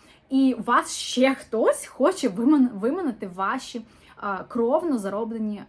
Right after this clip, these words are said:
гроші. Це, м, це, знаєте, після такого, м, з-, аналізу я трошки, скажімо так, озлобилася, тому що, е, розсердилася, скажімо так,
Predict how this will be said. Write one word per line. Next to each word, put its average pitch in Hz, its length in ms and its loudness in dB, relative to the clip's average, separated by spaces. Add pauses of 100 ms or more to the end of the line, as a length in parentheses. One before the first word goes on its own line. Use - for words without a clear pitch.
(100)
гроші. 190 580 -12 (460)
Це, 226 540 -4 (480)
м, 196 500 -8 (220)
це, 247 180 -6 (360)
знаєте, 233 600 -6 (400)
після 240 480 -4
такого, 247 520 -4
м, 196 680 -12
з-, - 160 -18
аналізу 220 680 0
я 233 760 -2
трошки, 220 520 -8 (120)
скажімо 208 440 -8
так, 165 420 -10
озлобилася, 202 800 -6
тому 202 240 -8
що, 180 420 -12 (380)
е, 185 240 -6
розсердилася, 220 720 -2
скажімо 196 400 -12
так, 370 240 -2